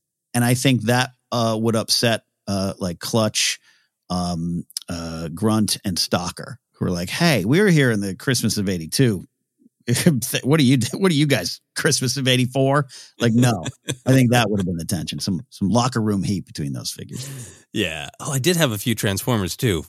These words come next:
Speaker 1: but they were mostly, it was, yeah, Optimus Prime pretty much versus,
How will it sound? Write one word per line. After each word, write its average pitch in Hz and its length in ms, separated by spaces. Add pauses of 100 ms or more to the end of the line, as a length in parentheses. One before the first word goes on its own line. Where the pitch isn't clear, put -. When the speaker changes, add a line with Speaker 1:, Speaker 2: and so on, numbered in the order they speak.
Speaker 1:
but 92 240
they 104 180
were 113 80
mostly, 101 380
it 98 40
was, 87 280
yeah, 85 320 (140)
Optimus 110 380
Prime 101 540 (540)
pretty 113 160
much 98 180
versus, 101 840